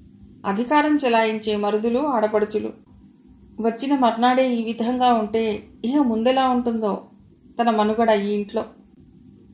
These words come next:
సినిమాలో గయ్యాళి అత్తగార్లను చూసి హాయిగా నవ్వేది, మళ్ళీ మళ్ళీ చూసి వినోదించేది. కానీ అత్తగారు, కాపురం అంటే తెలియని రోజులవి. ఇప్పుడు సినిమాను మించిపోయింది అనుభవం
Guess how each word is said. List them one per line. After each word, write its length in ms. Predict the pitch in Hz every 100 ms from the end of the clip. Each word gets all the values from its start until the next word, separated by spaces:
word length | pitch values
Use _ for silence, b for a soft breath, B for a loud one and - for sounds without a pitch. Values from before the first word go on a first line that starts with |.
| - - - -
సినిమాలో 520 | 247 254 262 247 339 233
గయ్యాళి 420 | 208 208 262 269
అత్తగార్లను 600 | 254 247 220 220 208 202 202
చూసి 380 | 214 208 262 359 -
హాయిగా 400 | 220 214 202 240
నవ్వేది, 560 | 226 208 208 208 196 - - - - -
మళ్ళీ 300 | 214 226 240
మళ్ళీ 280 | 226 233 262 254
చూసి 200 | 240 233
వినోదించేది. 880 | 214 214 247 254 220 202 202 208 - - - - - - _ - -
కానీ 440 | 233 233 247 226 -
అత్తగారు, 600 | 190 226 220 214 214 220 -
కాపురం 420 | 214 214 240 233
అంటే 320 | 214 208 208
తెలియని 460 | 202 208 214 240 254
రోజులవి. 540 | 233 208 208 208 208 214 - - - - - - -
ఇప్పుడు 380 | 220 220 247 330 -
సినిమాను 380 | 214 233 269
మించిపోయింది 680 | 277 269 254 247 226 208 202
అనుభవం 440 | 196 202 208 226